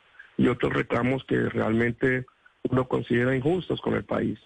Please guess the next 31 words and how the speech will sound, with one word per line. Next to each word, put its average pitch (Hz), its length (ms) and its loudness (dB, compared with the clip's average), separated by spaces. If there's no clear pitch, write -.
Yo 127 220 2
pienso 147 360 0
que 151 120 -2
Colombia, 127 680 0
y - 80 -2
muchos 139 500 -2
entendemos, 120 760 0
eh, 107 280 -2
la 110 160 0
gran 143 260 2
mayoría 120 380 2
de 120 60 -2
esta - 140 -8
población, 107 580 -4
eh, 117 400 2
ha 117 360 -2
tenido 139 520 2
un 139 160 2
respeto 139 420 -2
grande 135 280 0
hacia 131 160 -2
el 117 60 -4
país 117 500 0
porque 117 520 0
realmente 127 520 0
Colombia 117 580 0
invierte 127 540 2
muchísimo 120 680 -2
en 110 80 0
esas 117 260 -2
tierras. 120 380 0